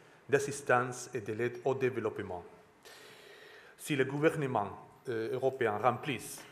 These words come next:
leurs promesses, le volume total de l'aide globale d'ici à, au, à la, à l'année deux mille dix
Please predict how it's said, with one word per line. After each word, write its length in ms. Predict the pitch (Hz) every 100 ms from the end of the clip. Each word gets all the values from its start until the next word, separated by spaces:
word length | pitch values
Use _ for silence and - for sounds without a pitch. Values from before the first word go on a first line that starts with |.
| -
leurs 180 | 110 123
promesses, 720 | - 110 117 165 - - - - - - - - -
le 140 | 123
volume 320 | 123 156 160 151
total 460 | 123 - 107 95
de 80 | 113
l'aide 360 | 120 131 - 117
globale 380 | 117 113 98 87 - - - -
d'ici 420 | 123 120 - 147 156 - - -
à, 500 | 123 117 113 - -
au, 540 | 156 123 113 113 110 -
à 80 | 135
la, 140 | 123 120
à 120 | 139
l'année 260 | 131 139
deux 120 | 123 123
mille 180 | 120
dix 460 | 117 180 - - -